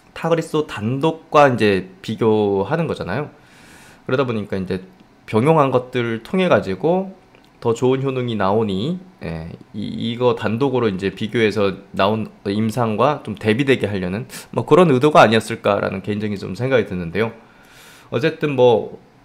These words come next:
효능, 안정성 확인된다면 타그리소 내성 환자를 포함한 비소수법 폐암 환자를 위한 새로운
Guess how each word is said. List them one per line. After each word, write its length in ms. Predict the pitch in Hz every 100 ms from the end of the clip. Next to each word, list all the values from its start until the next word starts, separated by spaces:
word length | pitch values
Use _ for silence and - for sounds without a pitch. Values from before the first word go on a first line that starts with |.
| _ _ _ _ -
효능, 340 | 202 180 95 -
안정성 600 | 104 113 123 123 98 87
확인된다면 800 | 131 135 113 95 90 95 139 147 -
타그리소 380 | 131 127 120 110
내성 300 | 92 101 107
환자를 300 | 104 95 -
포함한 480 | 110 95 85 98
비소수법 520 | 104 101 104 98 - -
폐암 200 | 127 120
환자를 380 | 139 135 117
위한 260 | 92 87 107
새로운 440 | 113 110 110 135